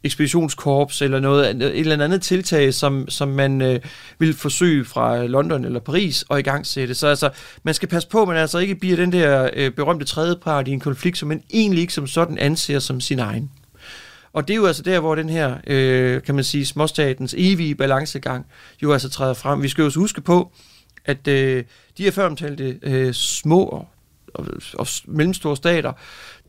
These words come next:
de er jo altså i, på det her tidspunkt jo, øh, må jo altså se, at hele den der, hele, hele det, den, den ramme, som man havde etableret sin sikkerhedspolitik indenfor med Folkeforbundet og andet, den er jo faldet sammen fra, øh,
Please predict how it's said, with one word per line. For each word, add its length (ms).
de 100
er 60
jo 160
altså 440
i, 360
på 140
det 80
her 60
tidspunkt 560
jo, 380
øh, 160
må 380
jo 160
altså 180
se, 120
at 100
hele 160
den 180
der, 240
hele, 280
hele 180
det, 140
den, 120
den 240
ramme, 240
som 180
man 140
havde 160
etableret 340
sin 120
sikkerhedspolitik 720
indenfor 460
med 100
Folkeforbundet 920
og 260
andet, 220
den 100
er 40
jo 60
faldet 260
sammen 340
fra, 400
øh, 300